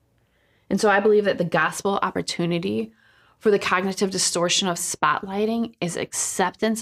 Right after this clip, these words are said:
of that spotlight on our own hearts, even though it might burn for a little bit to be in that intensity and to be able to look and see, maybe for the first time, all of the things that are going on and all the nooks and crannies inside of us.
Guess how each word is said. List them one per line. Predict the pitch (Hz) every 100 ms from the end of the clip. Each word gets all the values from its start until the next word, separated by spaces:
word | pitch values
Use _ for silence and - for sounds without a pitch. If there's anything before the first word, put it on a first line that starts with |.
| -
of | 170
that | 165 156 -
spotlight | - 170 170 - 180 - -
on | 175 170
our | 165 - -
own | 180 175 175 175
hearts, | - 185 165 165 -
even | 240 262
though | 285
it | 220
might | 240 190 160
burn | 226 226 170 247 302 - - -
for |
a | 247
little | 226 240 254 185
bit | 190 202
to | 240
be | 240
in | - 247 240
that | 247
intensity | 220 208 - 277 254 220 196
and | 202
to | 214
be | 220
able | 214
to | 214
look | 214 233 269
and | 208 202
see, | - 240
maybe | 220 320
for | 392 208
the | 196
first | - 233 240 -
time, | 233 220 175 - - -
all | - 262
of | 302
the | 247
things | 226 226 208
that | 190
are | 175
going | 185 175
on | 180 180 165
and | 160 165
all | 185 214
the | 180
nooks | 185 -
and | 160
crannies | - 170 151 156
inside | 165 - 160
of | -
us. | 139 - -